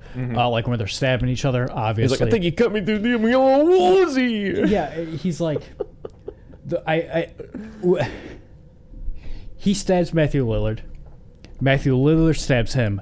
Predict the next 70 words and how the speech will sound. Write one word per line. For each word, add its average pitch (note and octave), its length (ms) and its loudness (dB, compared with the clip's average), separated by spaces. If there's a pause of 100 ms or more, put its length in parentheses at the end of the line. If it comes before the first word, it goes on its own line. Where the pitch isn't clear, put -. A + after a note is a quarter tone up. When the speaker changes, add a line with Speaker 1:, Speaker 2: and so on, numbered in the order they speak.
(140)
Speaker 2:
and C3 160 2
then D3 100 4
he F#3 140 4
stabs E3+ 360 2
Matthew C3+ 280 2
Lillard, A#2 240 2
like, A2+ 220 -2
six - 420 0
times. G2+ 380 -4
Speaker 1:
Yeah, A2 180 4 (100)
and B2+ 100 2
I C3 40 2
like E3 220 2
that B2+ 120 0
'cause - 100 -6
it's, B2+ 80 -2
like, A#2 100 -2
a A#2 40 0
natural A#2 300 0
response. A#2+ 340 -2
Like, G#2 180 -4 (640)
Billy A#2+ 220 4
Loomis A#2 360 -2 (120)
is B2+ 220 2
a A2 60 0
psycho G2 360 -2
who A2+ 100 -2
has A#2 320 0
no G#2+ 120 -2
empathy, F#2+ 360 -4
right? F#3+ 120 6
Speaker 2:
Yeah, A#2 60 2
Speaker 1:
So - 120 -2
Speaker 2:
yeah. C3+ 140 2
Speaker 1:
he C#3 60 2
just C3+ 140 -2
got A#2+ 140 0
hurt, C#3 220 -2
and A#2+ 60 -8
he's G#2+ 100 -4
like, - 240 -8
"Fuck - 260 -2
you, A#2+ 100 0
you G2 120 -2
piece A2+ 180 -8
of - 60 -14
shit." - 240 -4
Even A3 360 0
though F#3 160 2
they C#3+ 120 0
already B2+ 180 0
agreed, A2+ 640 -2 (340)
right? B2 160 4
Like, B2 140 0
the A#2 80 -2
circumstances C3 580 -2
have G2 80 -2
changed C3 400 -4
in G#2 80 -4
his D3 240 -4
head G#2+ 240 0
'cause A2+ 80 -6
he G#2+ 60 -4
doesn't G#2+ 180 -4
have G#2 140 -4
any G#2+ 120 -6
empathy, B2+ 300 -6
right? D#2+ 180 -4
He's C3+ 220 -6
thinking, A2+ 380 -4